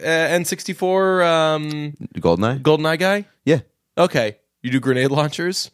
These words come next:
Speaker 2: <laughs> I don't, do they have grenade launchers
Speaker 1: Yeah,
Speaker 2: in
Speaker 1: you could play
Speaker 2: Goldeneye?
Speaker 1: with grenade launchers,
Speaker 2: Really?
Speaker 1: and it was ridiculous. And you would play in that one.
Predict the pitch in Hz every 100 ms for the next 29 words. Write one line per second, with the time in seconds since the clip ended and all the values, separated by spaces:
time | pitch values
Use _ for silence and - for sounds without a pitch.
0 | - 110 101 165 170 - 139 151 143 156
1 | 175 208 185 190 226 175 151 180 175 180
2 | 170 - 151 160 143 131 117 139 170 101
3 | 156 170 165 131 131 147 143 127 117 139
4 | 143 143 151 147 143 135 113 117 139 156